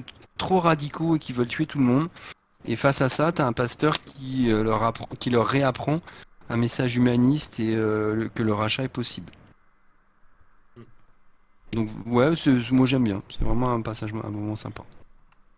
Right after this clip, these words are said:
Speaker 2: Ouais, bah moi, de façon, enfin, moi j'aime bien les broods. De toute façon, c'est le, enfin, je reçois, je reçois mes tomes de la collection mutante, donc de toute façon, j'ai pas trop le choix.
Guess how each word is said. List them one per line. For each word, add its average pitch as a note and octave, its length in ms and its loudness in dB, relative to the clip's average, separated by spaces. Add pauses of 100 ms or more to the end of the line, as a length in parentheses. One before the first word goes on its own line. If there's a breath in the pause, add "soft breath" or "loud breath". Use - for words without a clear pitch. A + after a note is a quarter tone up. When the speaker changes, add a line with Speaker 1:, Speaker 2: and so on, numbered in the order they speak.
Speaker 2:
Ouais, D#3 160 -8
bah G#2+ 160 -14
moi, C3 120 -10
de B2 60 -16
façon, - 300 -10
enfin, B2+ 180 -6
moi B2+ 160 -10
j'aime A2+ 220 -8
bien G#2+ 260 -12
les G#2+ 120 -10
broods. B2 280 -8
De C3+ 100 -10
toute - 240 -20
façon, A#2+ 220 -16
c'est G#2 320 -10
le, G2 120 -18 (420)
enfin, G2 320 -20
je G2 100 -20
reçois, A#2 380 -10
je A#2 80 -14
reçois A#2+ 280 -8
mes A#2+ 140 -6
tomes A#2+ 260 -8
de A2 120 -14
la G#2 140 -12
collection A2 360 -14
mutante, A2 380 -14
donc G2+ 180 -18
de F#2+ 60 -20
toute G2 120 -20
façon, A#2 280 -18
j'ai G#2+ 80 -20
pas - 160 -18
trop - 160 -20
le G2+ 40 -20
choix. D#3+ 220 -10